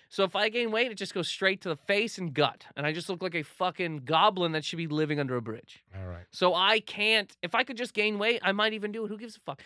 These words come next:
Speaker 1: If I could be, if I could be, like, two hundred fifty pounds, three hundred pounds, and, and wear it well,
Speaker 2: Mm-hmm.
Speaker 1: well, let's do it. You know what I mean? I'd be like, "Fine, fuck it."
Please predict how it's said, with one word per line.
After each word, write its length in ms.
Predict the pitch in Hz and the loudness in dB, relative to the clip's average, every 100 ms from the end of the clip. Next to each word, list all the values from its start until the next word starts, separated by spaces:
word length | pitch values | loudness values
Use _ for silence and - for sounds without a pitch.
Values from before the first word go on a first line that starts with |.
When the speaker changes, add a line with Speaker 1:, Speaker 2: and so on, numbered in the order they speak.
| - | -14
Speaker 1:
If 100 | 185 | -4
I 100 | 277 | -2
could 220 | 302 330 247 | -2 -4 -4
be, 320 | 240 240 220 _ _ _ _ _ - | -2 -2 -4 _ _ _ _ _ -16
if 100 | 185 | -8
I 80 | 302 | -6
could 100 | 311 | -4
be, 100 | 339 | 0
like, 180 | 254 208 | 0 0
two 120 | 208 | -2
hundred 160 | 196 196 | -2 -2
fifty 220 | 190 170 | -6 -12
pounds, 340 | 160 175 170 - | -4 -2 -2 -2
three 100 | 170 | -6
hundred 120 | 156 | -6
pounds, 460 | 151 147 156 196 - _ _ _ 156 | -4 -2 -2 -6 -14 _ _ _ 0
and, 240 | 156 143 - | 0 -2 -4
and 300 | 147 135 120 | -2 -2 -2
wear 260 | 127 143 190 | 0 2 2
it 140 | - | 0
well, 380 | 202 220 285 262 | 2 2 0 -6
Speaker 2:
Mm-hmm. 260 | 113 110 120 127 | -6 -4 -4 -6
Speaker 1:
well, 120 | - 320 | -10 -14
let's 160 | - | -8
do 160 | - 349 | -4 -2
it. 160 | - - | -4 -8
You 80 | - | -8
know 60 | 214 | -6
what 60 | 254 | -4
I 20 | |
mean? 140 | 285 | -4
I'd 60 | 302 | -4
be 60 | |
like, 140 | 320 330 | -6 -8
"Fine, 300 | - 330 311 | -10 -10 -8
fuck 260 | 320 320 | -8 -8
it." 120 | 311 | -10